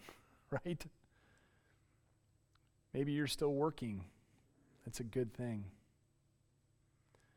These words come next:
Remind yourself of those things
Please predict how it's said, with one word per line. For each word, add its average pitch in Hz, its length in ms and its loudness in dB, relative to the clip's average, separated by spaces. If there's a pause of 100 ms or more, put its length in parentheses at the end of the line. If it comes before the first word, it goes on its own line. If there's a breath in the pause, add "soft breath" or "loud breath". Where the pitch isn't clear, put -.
(600 soft breath)
Remind 143 480 4
yourself 117 440 0
of 117 180 -8
those 113 320 0
things 104 580 -6